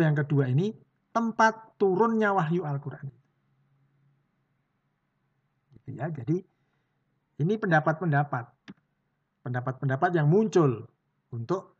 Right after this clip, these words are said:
menjelaskan pengelompokan ayat Makkiyah atau Madaniyah.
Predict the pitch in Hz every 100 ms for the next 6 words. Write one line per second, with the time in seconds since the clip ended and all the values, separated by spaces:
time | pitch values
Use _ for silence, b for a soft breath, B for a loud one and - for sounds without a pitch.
0 | _ _ 139 135 127 123 - 170 202 -
1 | _ _ _ 139 127 135 135 190 202 202
2 | 202 156 156 151 143 143 _ _ _ _
3 | 127 127 - 160 175 - _ - - 143
4 | 143 117 131 107 107 _